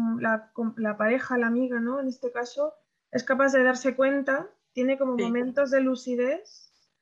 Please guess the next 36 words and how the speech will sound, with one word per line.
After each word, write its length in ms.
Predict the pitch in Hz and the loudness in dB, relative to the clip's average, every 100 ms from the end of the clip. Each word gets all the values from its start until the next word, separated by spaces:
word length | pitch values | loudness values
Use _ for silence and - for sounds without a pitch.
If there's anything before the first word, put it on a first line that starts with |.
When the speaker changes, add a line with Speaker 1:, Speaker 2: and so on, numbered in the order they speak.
| _ _ | _ _
Speaker 1:
en 120 | 254 240 | 0 0
los 160 | 233 | 0
que 140 | - 233 | -2 2
ve 140 | 240 | 2
Speaker 2:
Sí. 60 | 214 | 2
Speaker 1:
que 40 | 269 | -2
está 200 | - 254 - | -6 -8 -4
con 180 | 254 247 | -2 0
un 120 | 247 | 0
hombre 260 | 254 254 | 0 0
que 100 | 240 220 | -2 -4
no 300 | 220 220 226 | -2 0 0
le 100 | 226 | 0
hace 280 | 214 233 226 | -2 -4 -6
bien. 300 | 226 247 359 | -4 -6 -8
Speaker 2:
Sí, 400 | - 196 190 - _ _ - | -4 -2 -4 -10 _ _ -4
sí. 280 | 180 170 _ _ _ _ _ _ | -4 -6 _ _ _ _ _ _
Speaker 1:
Y 160 | 277 269 | 0 2
eso 160 | 262 294 | 2 0
es 80 | |
un 100 | 285 | 0
momento 400 | 262 254 269 277 | 2 2 2 0
clave 480 | 269 269 277 302 370 - _ _ _ _ - | 2 2 2 0 -6 -10 _ _ _ _ -2
para 200 | 247 240 | 0 0
estar 260 | 240 254 | -2 0
Speaker 2:
Sí. 40 | 262 269 | 0 0
Speaker 1:
ahí, 200 | 294 339 _ _ _ _ _ | -6 -12 _ _ _ _ _
porque 260 | 254 233 247 | -6 -4 -4
es 80 | 247 | -4
cuando 260 | 277 247 240 | -2 0 2
ella 180 | 240 | 2
no, 180 | 262 262 | 0 -2
más 220 | 233 240 233 | -2 -2 -2
nos 200 | 226 220 | -2 -4
necesita. 640 | 220 220 294 285 226 214 | -6 -8 -12 -16 -16 -18
Speaker 2:
Sí. 320 | - 190 180 | -10 -6 -6